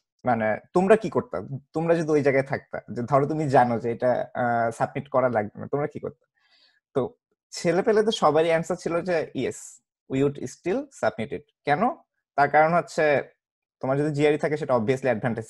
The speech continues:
যার জিআরই নাই তার থেকে আরেকজনের আছে সেটা obviously একটা অ্যাডভান্টেজ। Even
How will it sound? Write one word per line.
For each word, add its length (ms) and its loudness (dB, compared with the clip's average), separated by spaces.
যার 280 6
জিআরই 360 0
নাই 360 0
তার 260 0
থেকে 180 -4
আরেকজনের 460 -2
আছে 200 0
সেটা 220 -4
obviously 640 -4
একটা 200 -2
অ্যাডভান্টেজ। 440 -2
Even 280 2